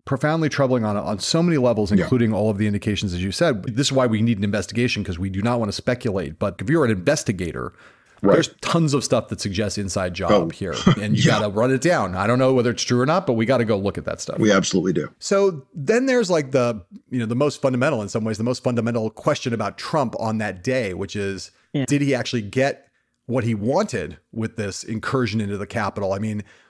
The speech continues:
Speaker 1: was he seeing exactly what he wanted to see?
Speaker 3: Right.
Speaker 1: You know, we know he was down in the White House watching in real time. We know what Trump is like with television. He was, you know, almost certainly watching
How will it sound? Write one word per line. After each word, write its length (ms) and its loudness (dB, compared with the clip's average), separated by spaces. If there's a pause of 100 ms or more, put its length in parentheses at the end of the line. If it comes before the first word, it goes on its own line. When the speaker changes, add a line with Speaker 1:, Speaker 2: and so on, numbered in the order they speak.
Speaker 1:
was 160 -2
he 80 0
seeing 400 0
exactly 640 -2
what 180 0
he 80 0
wanted 280 -4
to 60 -4
see? 440 -2 (140)
Speaker 3:
Right. 180 -2
Speaker 1:
You 40 2
know, 60 4
we 100 2
know 240 4
he 140 0
was 180 0
down 500 2
in 160 0
the 60 2
White 260 0
House 400 -4 (100)
watching 340 -2
in 120 -2
real 200 -4
time. 460 -6 (340)
We 100 2
know 180 4
what 140 2
Trump 200 0
is 120 -2
like 260 -2
with 100 -4
television. 640 -4 (300)
He 160 -2
was, 540 -2
you 100 -6
know, 360 -6
almost 260 -6
certainly 300 -6
watching 640 -6